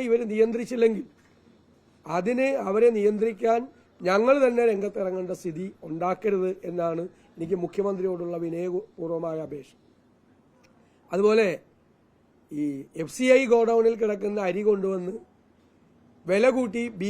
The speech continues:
ജെ പിക്കാരെ കൊണ്ട് വിറ്റഴിപ്പിച്ച നരേന്ദ്രമോദിയുടെയും കേന്ദ്ര സർക്കാരിൻ്റെയും അൽപ്പത്തരം എന്ന് പറഞ്ഞ് ഞങ്ങൾ എല്ലാവരും ആക്ഷേപിച്ചത്, എല്ലാവരും ആക്ഷേപിച്ചു.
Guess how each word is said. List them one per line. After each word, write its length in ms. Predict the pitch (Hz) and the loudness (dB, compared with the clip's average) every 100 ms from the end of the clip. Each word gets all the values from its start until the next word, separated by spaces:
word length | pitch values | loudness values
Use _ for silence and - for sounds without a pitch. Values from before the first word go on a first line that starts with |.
| 208 | 2
ജെ 80 | 247 | 2
പിക്കാരെ 360 | 254 214 240 233 220 | 2 2 4 4 2
കൊണ്ട് 200 | 220 220 202 | 0 0 -2
വിറ്റഴിപ്പിച്ച 600 | - 220 208 208 185 202 110 - - _ - | 0 0 0 -4 -4 -4 -4 -8 -20 _ -10
നരേന്ദ്രമോദിയുടെയും 1040 | 175 185 220 233 247 240 233 226 214 208 208 202 | -2 6 8 8 6 6 6 4 4 4 2 -2
കേന്ദ്ര 260 | 185 196 220 226 | -4 -2 -2 -2
സർക്കാരിൻ്റെയും 680 | 202 208 202 202 196 196 220 - _ _ - | -2 -2 0 0 0 0 -4 -20 _ _ 0
അൽപ്പത്തരം 600 | 196 240 - 285 269 254 240 | 0 0 0 4 6 6 6
എന്ന് 120 | 226 | 4
പറഞ്ഞ് 220 | 214 202 208 | 4 0 -2
ഞങ്ങൾ 180 | 190 208 190 | 0 -2 -2
എല്ലാവരും 480 | 185 214 240 226 214 | -4 0 2 4 2
ആക്ഷേപിച്ചത്, 480 | 180 - 160 147 131 - _ - | 0 -6 -8 -8 -16 -18 _ -10
എല്ലാവരും 360 | 170 226 254 240 | 0 2 2 0
ആക്ഷേപിച്ചു. 400 | 185 - 139 _ | -4 -12 -18 _